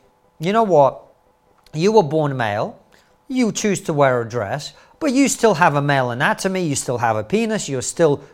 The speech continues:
biologically a man, so we cannot put you in a prison with women. We cannot allow you to go into a male, a female dressing room or, uh, a female l-, changing room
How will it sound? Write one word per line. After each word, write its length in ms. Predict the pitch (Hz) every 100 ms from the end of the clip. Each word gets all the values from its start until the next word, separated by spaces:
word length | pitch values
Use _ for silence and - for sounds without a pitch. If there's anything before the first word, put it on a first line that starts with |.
| -
biologically 760 | 147 131 123 147 160 143 - 117
a 80 | 107
man, 520 | 117 160 117 104 147 - - _
so 160 | - 165
we 180 | 151 240
cannot 420 | 202 202 165 -
put 160 | 196
you 160 | 170 151
in 100 | 139
a 40 |
prison 420 | 135 165 147 135 123
with 100 | 113
women. 320 | 123 104 - _ _ _ _ _ _
We 220 | - 190
cannot 420 | 208 190 190 175 165
allow 380 | 151 160 165
you 380 | 165 123 120 123 - _ -
to 160 | -
go 440 | 123 147 143 147 147 - -
into 640 | 147 139 - - 135 127 -
a 100 | 135
male, 400 | 139 135 135 139
a 200 | 143 156
female 440 | - 156 139 131
dressing 480 | 123 151 139 131 120
room 320 | 101 95 92 -
or, 320 | 131 120 110 - _ -
uh, 220 | 135 131
a 40 |
female 640 | 135 - 147 135 127 120 110 _ -
l-, 160 | 143 147
changing 440 | - 147 135 131 117
room 320 | 117 113